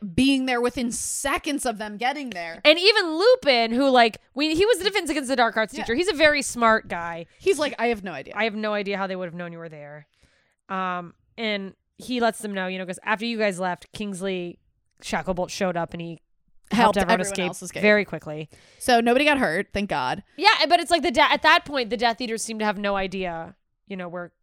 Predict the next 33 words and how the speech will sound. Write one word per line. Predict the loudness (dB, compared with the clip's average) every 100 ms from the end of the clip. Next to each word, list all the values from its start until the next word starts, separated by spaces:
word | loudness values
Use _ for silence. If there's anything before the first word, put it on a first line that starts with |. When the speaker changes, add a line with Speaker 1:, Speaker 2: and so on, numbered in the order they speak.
| -14
Speaker 2:
Harry | -8 -8
was. | -8 -10
So | -12
it's | -8
weird | -8 -8
that | -8
they |
were | -8 -8
immediately | -10 -10 -8 -8 -8 -10 -12 _ _ _ _ -18 -14
Speaker 1:
Lupin | -8 -6 -4 -4
brings | -6 -6
more | -8 -6
bad | -4 -6 -8
news. | -12 -14 -16
There's | -14 -12 -10
a |
new | -10 -8 -8 -8
edition | -10 -8 -10 -10 -16 -16 -14
of | -14
the | -12
Daily | -14 -10 -8 -8 -8
Prophet | -6 -6 -6 -10 -12
that | -14
claims | -12 -8 -8 -8 -10 -8
that | -10
Harry | -8 -8 -8 -6 -6
is | -8
wanted | -8 -8 -8 -8
on | -10
suspicion | -10 -12 -12 -8 -8 -8 -16 -14
of | -16 -16
Dumbledore's | -16 -14 -14 -14 -14 -16 -16
death. | -18 -20